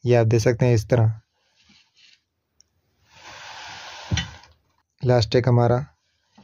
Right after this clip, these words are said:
तो इस तरह ये शलवार में इलास्टिक जब डल जाएगी तो पहनने में ये शलवार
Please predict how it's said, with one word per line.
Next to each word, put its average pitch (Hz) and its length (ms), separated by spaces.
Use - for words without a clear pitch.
तो 127 140
इस 135 220
तरह 139 160
ये 135 200
शलवार 127 400
में 131 120
इलास्टिक 123 380
जब 113 200
डल 123 220
जाएगी 123 300
तो 123 140
पहनने 123 400
में 123 120
ये 120 160
शलवार 120 420